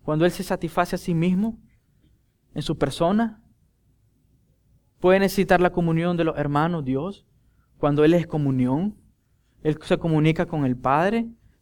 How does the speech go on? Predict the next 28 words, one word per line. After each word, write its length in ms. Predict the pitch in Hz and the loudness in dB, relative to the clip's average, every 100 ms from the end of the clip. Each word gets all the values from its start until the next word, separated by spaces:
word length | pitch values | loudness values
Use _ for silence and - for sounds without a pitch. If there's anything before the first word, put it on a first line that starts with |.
| - - | -10 0
eh, 200 | 160 - | 2 2
este, 380 | 139 - 156 147 | 0 0 2 2
el 80 | |
Padre 220 | 135 170 175 | 6 6 4
se 120 | 190 | 0
comunica 340 | 160 165 170 | 0 0 0
con 180 | 185 156 | 0 0
el 140 | 139 | 4
Hijo, 240 | 180 202 185 | 4 4 2
el 80 | 160 | 0
Hijo 120 | 170 | 0
se 120 | 175 | -4
comunica 360 | 170 156 165 165 | -2 -2 -2 -4
con 120 | 165 | -4
el 80 | 147 | -2
Espíritu 360 | 170 170 165 | -2 -2 -2
Santo, 280 | - 185 185 | -2 -2 0
el 60 | 160 | -2
Espíritu 300 | 160 165 - | -2 -4 -4
Santo 260 | 175 160 | -10 -8
se 100 | 170 | -8
comunica 380 | 160 151 160 170 | -4 -2 0 -2
con 180 | 156 135 | -2 -2
el 120 | 143 | 0
Hijo 200 | 185 180 | 0 0
y 60 | 135 | -2
el 100 | 127 | -2
Padre. 420 | 143 175 226 | -2 0 -2